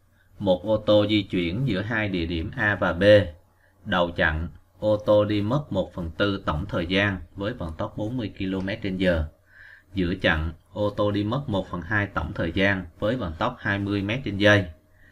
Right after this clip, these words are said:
Cuối chặn, ô tô đi mất một phần tư tổng thời gian với vận tốc ba mươi ki-lô-mét trên giờ. Tính vận tốc trung bình của ô tô trên cả đoạn đường.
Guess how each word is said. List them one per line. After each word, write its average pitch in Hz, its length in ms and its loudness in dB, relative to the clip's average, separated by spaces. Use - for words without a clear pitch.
Cuối 135 280 2
chặn, 85 360 2
ô 107 200 -2
tô 104 220 -2
đi 104 120 0
mất 143 260 -4
một 95 220 -4
phần 87 220 -8
tư 104 200 0
tổng 87 280 -4
thời 90 220 -4
gian 98 300 0
với 104 140 -2
vận 90 200 -6
tốc 123 240 -8
ba 101 160 2
mươi 101 240 -4
ki-lô-mét 98 440 -4
trên 98 140 -6
giờ. 87 320 0
Tính 135 260 2
vận 90 220 0
tốc 135 280 -4
trung 107 200 -2
bình 95 220 0
của 90 180 -6
ô 101 260 0
tô 101 340 2
trên 101 180 -2
cả 85 220 -2
đoạn 90 200 -2
đường. 87 260 0